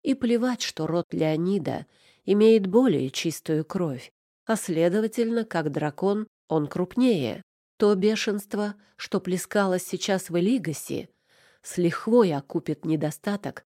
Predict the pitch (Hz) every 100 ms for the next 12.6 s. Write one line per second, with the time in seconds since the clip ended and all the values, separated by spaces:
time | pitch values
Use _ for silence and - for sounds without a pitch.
0 | - 180 185 170 185 170 160 - 196 214
1 | 147 131 - _ _ _ _ 254 220 165
2 | 165 160 147 - 151 - - 143 - -
3 | _ _ _ _ _ _ _ - 180 175
4 | - 147 - 165 208 - _ _ _ _
5 | _ - 175 160 - 185 208 202 202 180
6 | 139 - 151 147 147 - 143 139 135 135
7 | 143 135 127 117 - _ _ _ _ _
8 | - 143 - 147 175 - 196 190 185 190
9 | 190 _ _ - 147 143 147 - 160 151
10 | 151 151 151 _ _ _ _ _ _ 180
11 | 175 165 - 196 170 147 156 - 143 143
12 | - 151 147 - 131 -